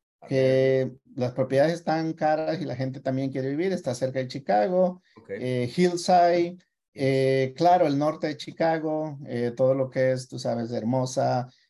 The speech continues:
Speaker 2: em, todo lo que es Midway. Em, digamos que entre más al sur te vayas, pues es un poquito más complicado, ¿no? Porque las casas están más dañadas, la gente no cuida tanto.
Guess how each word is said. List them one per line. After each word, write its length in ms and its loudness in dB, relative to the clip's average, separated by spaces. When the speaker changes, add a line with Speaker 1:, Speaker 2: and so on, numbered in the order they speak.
Speaker 2:
em, 580 -2
todo 200 2
lo 140 -4
que 100 -2
es 80 -2
Midway. 720 -4
Em, 520 2
digamos 420 2
que 80 2
entre 240 0
más 280 0
al 160 0
sur 300 -6
te 120 -2
vayas, 480 0
pues 180 -10
es 100 0
un 120 -2
poquito 360 -6
más 540 -4
complicado, 640 2
¿no? 200 -2
Porque 300 -6
las 200 -2
casas 260 -2
están 260 -4
más 140 -2
dañadas, 560 0
la 140 0
gente 260 -2
no 160 -4
cuida 300 2
tanto. 520 -6